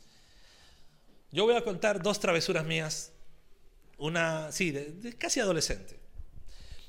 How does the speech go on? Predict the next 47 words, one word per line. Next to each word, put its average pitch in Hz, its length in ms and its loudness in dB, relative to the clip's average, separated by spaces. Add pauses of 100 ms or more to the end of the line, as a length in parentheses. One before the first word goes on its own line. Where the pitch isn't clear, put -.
En 151 100 0
el 220 80 0
colegio, 269 400 6 (180)
y 139 80 0
ya 160 80 6
se 190 140 4
lo 165 80 4
conversaba 151 420 2
hace 139 300 0
unos 139 400 -4
días 135 240 0
con 127 120 -4
mi 120 100 -6
mamá, 113 280 -2 (520)
mi 143 60 0
mamá 165 140 -2
no 208 80 -4
se 175 120 -2
acordaba 151 360 0
mucho, 147 300 -4
yo 131 80 -2
tuve 139 160 2
que - 60 0
hacerle 123 260 -2
refrescar 120 380 -6
la 120 100 -2
memoria. 107 400 -10 (400)
En 214 160 2
el 285 80 2
colegio, 214 460 4 (640)
eh, 139 600 0
jugando, 190 760 6
¿no? 175 240 -10 (500)
En 165 220 4
los 156 160 2
años 180 260 2
dos 156 180 -2
mil 160 140 -2
se 147 140 -2
puso 151 260 -2
muy 151 220 -2
de 139 100 0
moda 135 480 -2 (480)
la 113 220 -4
W 117 340 2
W 123 400 6
E. - 400 0